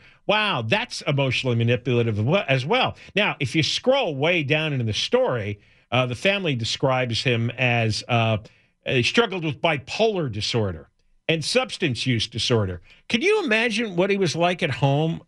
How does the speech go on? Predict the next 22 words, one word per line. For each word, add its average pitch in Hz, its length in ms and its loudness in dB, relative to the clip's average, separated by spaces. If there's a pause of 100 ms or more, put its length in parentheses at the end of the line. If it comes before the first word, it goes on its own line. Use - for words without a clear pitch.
He, 139 220 2
he's 147 160 -2
taking 220 280 0
drugs 160 380 0 (120)
and 180 140 -2
he's 185 140 -4
bipolar. 151 720 0 (320)
Why 196 180 2
did 339 140 -4
they 320 100 -2
show 240 260 0
a 202 60 -2
picture 202 400 -2
of 156 60 4
him 151 160 2
smiling 165 540 0
with 127 120 2
his 120 160 2
arm 147 240 2
around 120 260 2
his 110 120 -2
sister? 156 340 0